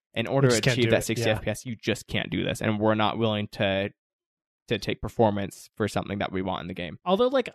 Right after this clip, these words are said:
Speaker 2: I, like, as a, if I was playing on console, I would not mind dropping to thirty F P S when I was on a
Speaker 1: When you're on a drone.
Speaker 2: When I'm on a drone, like, I'm not, uh, I
Speaker 1: That's
Speaker 2: mean, I
Speaker 1: good, I
Speaker 2: guess,
Speaker 1: guess
Speaker 2: I
Speaker 1: that's a
Speaker 2: guess
Speaker 1: good
Speaker 2: there
Speaker 1: point.
Speaker 2: is, like, the evil eye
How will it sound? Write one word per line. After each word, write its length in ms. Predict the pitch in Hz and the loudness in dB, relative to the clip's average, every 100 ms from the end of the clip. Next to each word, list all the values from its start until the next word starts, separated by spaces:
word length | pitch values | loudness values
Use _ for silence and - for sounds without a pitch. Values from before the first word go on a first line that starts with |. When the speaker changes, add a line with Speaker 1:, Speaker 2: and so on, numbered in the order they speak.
| _ | _
Speaker 2:
I, 260 | 170 175 202 | 0 2 2
like, 180 | 165 156 | 0 0
as 220 | 156 156 | 2 2
a, 60 | 151 - - | 0 -6 -6
if 160 | 156 | 0
I 80 | 151 | 2
was 240 | 151 139 | 2 2
playing 260 | - - 156 | 0 0 2
on 100 | 147 | 2
console, 280 | 139 143 165 | 0 2 0
I 140 | 156 | 2
would 160 | 151 160 | 2 4
not 200 | 151 147 | 2 0
mind 260 | 143 139 135 | 2 0 0
dropping 380 | 117 135 143 135 | 4 4 4 0
to 80 | |
thirty 320 | 123 139 131 127 | 2 2 4 2
F 120 | - | 0
P 140 | - | 0
S 220 | 131 120 - | 2 2 2
when 140 | 131 | 2
I 80 | 123 | 4
was 180 | 117 113 | 2 0
on 220 | - 127 123 | 2 2 4
a 80 | |
Speaker 1:
When 100 | 117 | 0
you're 100 | 104 | -2
on 100 | 101 101 | -4 -6
a 40 | |
drone. 280 | 101 98 110 | -6 -6 -2
Speaker 2:
When 100 | 165 | 0
I'm 80 | 165 | 2
on 100 | 170 | 2
a 60 | |
drone, 320 | 143 180 165 | 2 2 2
like, 140 | 127 131 | 2 0
I'm 100 | 151 | 4
not, 220 | 156 160 - _ | 4 2 -4 _
uh, 200 | 156 151 - _ | -4 -2 -6 _
I 80 | 175 | 0
Speaker 1:
That's 20 | |
Speaker 2:
mean, 100 | 180 | 4
I 40 | 208 | 4
Speaker 1:
good, 20 | |
I 40 | |
Speaker 2:
guess, 120 | 208 185 | 4 2
Speaker 1:
guess 120 | 185 | 2
Speaker 2:
I 40 | |
Speaker 1:
that's 40 | 185 | 2
a 20 | |
Speaker 2:
guess 120 | 208 | 2
Speaker 1:
good 60 | 160 | 2
Speaker 2:
there 100 | 190 | 2
Speaker 1:
point. 120 | 156 160 | 2 2
Speaker 2:
is, 160 | 143 | 2
like, 320 | 160 127 - - _ _ _ _ | 2 2 -2 -14 _ _ _ _
the 180 | 135 139 | -8 -2
evil 220 | 143 160 170 | 0 0 2
eye 460 | 165 185 196 196 | 2 2 0 -4